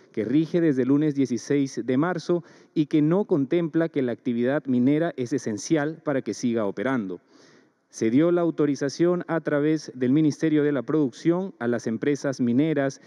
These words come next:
y empresas que se dedican a la fabricación y comercialización de explosivos, accesorios y agentes de voladura para que sigan operando, y se autoriza al personal de estas empresas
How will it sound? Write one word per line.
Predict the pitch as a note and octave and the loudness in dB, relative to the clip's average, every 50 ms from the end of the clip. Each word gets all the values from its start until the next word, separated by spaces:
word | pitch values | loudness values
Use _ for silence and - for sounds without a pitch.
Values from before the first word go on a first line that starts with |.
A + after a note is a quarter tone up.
| - - _ | -20 -10 _
y | D3+ D3+ | 0 0
empresas | D3+ D3 - F#3+ F#3+ F3+ - F#3+ F#3 F3 - | 0 2 0 0 0 0 0 -2 -2 -2 -2
que | - D3 C3+ | -2 -4 -2
se | - - D#3+ | 0 0 2
dedican | D#3 D3 C3+ D3 D3+ C#3+ - D#3+ D3+ D#3 - | 2 4 4 2 2 2 0 -2 -2 -2 -4
a | - A#2+ | -4 -4
la | A#2+ A#2+ A2+ | -4 -4 -4
fabricación | - - A#2+ A2+ A#2+ B2 A2+ - B2+ A#2 - - E3+ F3+ F3+ F#3+ F3 - | -4 -4 -2 -2 -2 -4 -4 -4 -6 -6 -4 0 0 0 0 -2 -6 -8
y | D3+ C3 | -10 -8
comercialización | - - G3 F#3+ F#3 F#3+ F#3 F3 - - C#3 C3+ D3 D3 - B2 A#2 - - D3 D3 D#3 D3+ | -2 -2 0 0 0 0 -2 -2 -2 0 0 0 0 0 -2 -6 -8 -2 -2 0 0 0 0
de | C#3 | -2
explosivos, | C3+ - - - A2+ A2 - - F#3+ F#3+ D#3+ D3+ D3+ D3+ - - - - - - _ _ | -4 -6 -6 -6 -4 -4 -2 -2 0 2 4 4 2 2 -2 -8 -18 -20 -20 -20 _ _
accesorios | - F3+ - - D3+ C3+ - - D#3 D#3+ D#3+ D3 D3+ D3+ D#3 D#3 - - - | -6 -6 -4 -2 -2 -2 0 0 0 0 2 2 2 2 2 0 -2 -6 -4
y | C3+ C3 B2 | -2 -2 -2
agentes | A2 - - D3+ C#3+ D3 C3+ C#3+ D3 D3 C3+ - - | -2 -2 -2 0 0 0 0 0 -2 -2 -2 -6 -8
de | B2 A#2+ B2 | -4 -2 0
voladura | A#2 A#2 A#2 A#2 A#2+ D3+ G3 F3 C#3 C3 B2+ - - - _ _ _ | 0 0 0 0 0 2 2 2 0 0 -4 -8 -12 -20 _ _ _
para | - D#3 D3+ - | -4 -4 -2 -2
que | - C#3+ - | -4 -6 -4
sigan | - F3+ F3+ E3+ F3 E3+ E3 - - | -4 -4 -2 -2 -2 -2 -4 -2 -2
operando, | D#3 C#3+ D3 D3 F3+ G#3 F#3+ C#3 A2+ G2 F2 - - - _ _ _ | -2 0 0 0 0 0 0 0 -2 -2 -4 -8 -14 -20 _ _ _
y | A#2+ A2 | -8 -6
se | - A#2+ | -2 -2
autoriza | A2+ A2+ - A2 A2 C3 D3+ E3 - - E3 D#3+ - - | -2 -2 0 0 2 2 2 2 0 -2 -4 -4 -4 -6
al | - B2 A2+ A2+ | -6 -6 -6 -2
personal | - E3 E3 D#3 - B2 A#2+ C3+ D3 C#3+ C3+ | -2 -4 -4 -2 -4 -4 -2 -2 -2 0 -2
de | C#3+ | -2
estas | C3+ - C3+ B2 - | -2 -2 -6 -6 -4
empresas | B2 A#2 - D#3+ E3 D3+ - D3 C3+ C#3 - | -6 -6 -4 -2 -2 -2 -2 -2 -4 -6 -8